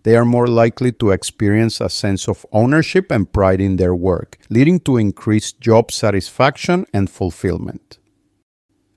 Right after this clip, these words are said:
Furthermore, delegation can contribute to a more balanced and sustainable work environment,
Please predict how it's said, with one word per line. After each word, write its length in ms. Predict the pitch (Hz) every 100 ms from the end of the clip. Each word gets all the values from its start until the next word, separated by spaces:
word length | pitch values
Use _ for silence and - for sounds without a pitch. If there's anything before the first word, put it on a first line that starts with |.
| _ _
Furthermore, 880 | - 117 143 175 180 165 110 98 -
delegation 720 | 117 156 180 202 202 - 190
can 240 | - 131 113
contribute 760 | 127 113 - 123 123 131 -
to 140 | 120 107
a 60 |
more 260 | 107 113 104
balanced 580 | 92 110 131 160 160 -
and 180 | 110
sustainable 800 | - 107 - - 110 117 117 127
work 360 | 110 107 110 -
environment, 760 | 104 92 95 95 92 92 95